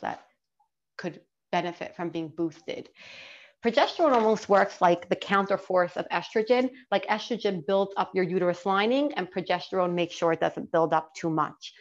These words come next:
So you really wanna have a very good ratio and a very good balance of estrogen and progesterone because they're working, they're, like, meant to be partners. They work differently. Like, they have opposite effects, and they're meant to blunt the impact of each other.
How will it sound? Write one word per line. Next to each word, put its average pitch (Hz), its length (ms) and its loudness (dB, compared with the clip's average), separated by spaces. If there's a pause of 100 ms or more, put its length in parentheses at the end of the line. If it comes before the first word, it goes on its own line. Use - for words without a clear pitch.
So - 120 -12
you 202 80 -4
really 247 300 2
wanna 220 280 -2
have 185 200 -6
a 175 40 -4
very 190 280 0
good 185 160 -4
ratio 175 600 -4
and 165 100 -6
a - 20 -12
very 180 220 -2
good 170 160 -8 (160)
balance 202 520 0 (160)
of - 140 -6
estrogen 170 480 -4
and 156 100 -4
progesterone 165 720 -6
because 175 320 -10
they're 180 300 0 (180)
working, 180 560 0 (580)
they're, 185 140 2
like, 175 160 2
meant 214 360 0
to 185 100 -6
be 165 100 -6
partners. - 600 -2 (200)
They 170 80 -2
work 180 400 -4
differently. - 580 -8 (2000)
Like, 202 100 0
they 214 100 4
have 196 160 2
opposite 233 440 2
effects, 208 480 0
and 190 100 -2
they're 185 80 0
meant 208 320 2
to 202 80 -2
blunt 185 540 0
the - 160 -6
impact 180 400 -2
of 165 160 -4
each - 200 -8
other. 160 300 -6